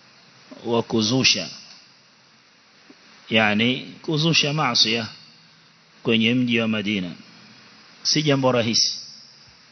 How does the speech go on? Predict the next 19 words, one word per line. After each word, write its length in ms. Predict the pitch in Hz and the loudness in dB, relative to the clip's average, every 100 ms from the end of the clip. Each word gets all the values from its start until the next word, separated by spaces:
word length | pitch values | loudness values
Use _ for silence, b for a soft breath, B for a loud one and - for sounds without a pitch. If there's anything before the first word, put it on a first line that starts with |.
| - - - - - - - - | -20 -20 -20 -20 -20 -20 -20 -14
Sahih 520 | - - 110 - 170 131 - - - - - - - | -4 -2 -2 0 0 -2 -12 -18 -20 -20 -20 -16 -6
anna 260 | 156 143 131 | -4 0 -2
al-ihdath, 680 | 117 - - 117 139 117 - - - - _ _ _ _ _ _ - - - - - - - - | -2 -4 -6 -2 -2 -2 -6 -16 -18 -20 _ _ _ _ _ _ -20 -20 -20 -20 -20 -20 -20 -4
kuzusha 720 | 151 123 160 160 139 135 117 - | 0 2 4 4 2 0 -4 -10
uzushi 480 | 165 135 139 139 120 | -4 0 2 4 2
kwenye 300 | 113 120 120 | 0 0 0
dini, 400 | 123 131 113 107 127 - - - - - B B B B - - - - - - - | 0 0 0 -4 -12 -20 -20 -20 -20 -20 B B B B -20 -20 -20 -20 -20 -20 -6
ni 140 | 135 135 | 0 0
haramu 500 | - 156 180 175 165 | 2 2 2 0 -6
kila 280 | 175 165 | -4 -2
sehemu, 460 | 151 139 131 107 87 - | -2 -2 -2 -4 -8 -12
si 140 | - | -6
lazima 340 | 170 160 147 143 | -2 -2 -2 -4
Madina 380 | 139 139 135 120 | -6 -6 -8 -8
peke 220 | 120 120 | -8 -6
yake. 220 | 110 - - - - - - - - - - - _ - - - - - - - - - | -6 -8 -18 -20 -20 -20 -20 -20 -20 -20 -20 -20 _ -20 -20 -20 -20 -20 -20 -20 -20 -8
Kwenye 240 | - 131 131 | 0 2 4
ardhi 300 | 170 175 160 | 2 0 0
nzima, 460 | 156 151 151 110 | -2 0 -2 -4